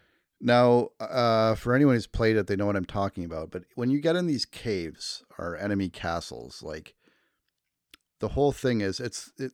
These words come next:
there's just a, a very innocuous piece of music. It's very just kind of whatever. It's like, it's, it's a good piece of music. But you have to understand, when you're in these levels, especially in caves, you're surrounded by darkness. Now, there's two ways you can keep the darkness at bay.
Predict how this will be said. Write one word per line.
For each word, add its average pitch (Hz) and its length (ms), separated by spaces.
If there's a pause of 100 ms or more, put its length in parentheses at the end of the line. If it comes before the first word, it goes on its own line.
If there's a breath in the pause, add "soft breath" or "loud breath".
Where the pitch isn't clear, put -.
(100)
there's 113 280
just 123 220
a, 107 180
a 101 100
very 117 440
innocuous 101 760
piece - 260
of 87 80
music. 87 380
It's - 120
very 110 280
just 95 240
kind 95 220
of 90 80
whatever. 78 420
It's - 260
like, 90 160
it's, 110 220
it's 139 220
a 113 40
good 131 240
piece 120 200
of 98 80
music. 90 480 (600 soft breath)
But 110 180
you 127 140
have 135 80
to 143 80
understand, 113 500
when 98 120
you're 98 120
in 120 220
these 127 200
levels, 87 440
especially 113 480
in 98 100
caves, 85 640 (120)
you're 98 120
surrounded 120 440
by 113 140
darkness. - 680 (960 soft breath)
Now, 98 160
there's 98 160
two 147 240
ways 113 400
you 104 100
can 101 160
keep - 240
the - 80
darkness 92 460
at 82 200
bay. 80 380